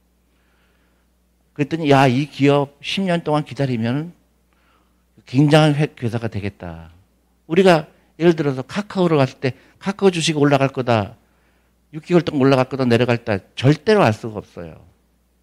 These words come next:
저는 그 신이 아니거든요. 카카오 주식이 올라갈 거 내려갈 거 몰라요. 다만 우리가 카카오라는 주식을 갈 때는 그 회사를 방문해보고 전화해보고 알아보는 거죠.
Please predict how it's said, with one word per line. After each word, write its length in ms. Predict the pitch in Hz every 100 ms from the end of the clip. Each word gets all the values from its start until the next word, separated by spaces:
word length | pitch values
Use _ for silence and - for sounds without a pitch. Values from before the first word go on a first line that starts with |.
| _ _ _ _ _ _ _
저는 260 | - 185 226
그 200 | 170 175
신이 360 | - - 233 202
아니거든요. 840 | 131 156 147 123 101 90 95 98 _
카카오 300 | 214 208 220
주식이 240 | 190 180
올라갈 320 | 160 156 147 143
거 120 | 151
내려갈 260 | 127 123
거 80 | 120
몰라요. 460 | 123 120 113 95 87 _ _ _
다만 460 | 117 151 180 143 - _ _ _ _ - _ _ - -
우리가 500 | 165 175 165 117 - _ _ _ -
카카오라는 640 | 202 202 190 175 165 147
주식을 360 | - 135 131
갈 220 | 123 120 110
때는 440 | 127 127 147 107 _ _ _ _ _ _
그 140 | - 151
회사를 400 | 147 147 139 120 -
방문해보고 760 | 135 156 151 135 120 110 98
전화해보고 760 | - 139 160 151 123 107 92 85 _ _ _ _ _ _ _ _ _ _ _ _ _ _ _ _ _ _ _ _ _ _ _ -
알아보는 480 | 139 175 156 143
거죠. 380 | 123 95 95 87